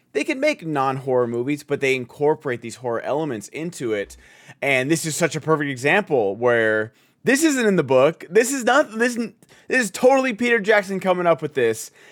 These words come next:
And on top of that, making, like, the C G I face, like, li-, him literally turn to Gollum for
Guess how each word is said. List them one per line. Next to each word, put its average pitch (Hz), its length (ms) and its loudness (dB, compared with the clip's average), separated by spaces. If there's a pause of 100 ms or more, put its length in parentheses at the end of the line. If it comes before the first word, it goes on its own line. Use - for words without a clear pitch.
(240)
And 180 140 2
on 185 140 2
top 185 320 0
of 185 80 -6
that, 135 280 0
making, 160 480 0
like, 135 200 -4
the 139 100 -6
C 156 280 -8
G 139 220 -2
I 135 180 2
face, 135 480 -4
like, 123 240 -8
li-, 160 220 -2
him 175 280 -2
literally 180 300 2
turn 156 420 -4 (120)
to 156 160 -4
Gollum 135 460 2
for 113 360 -2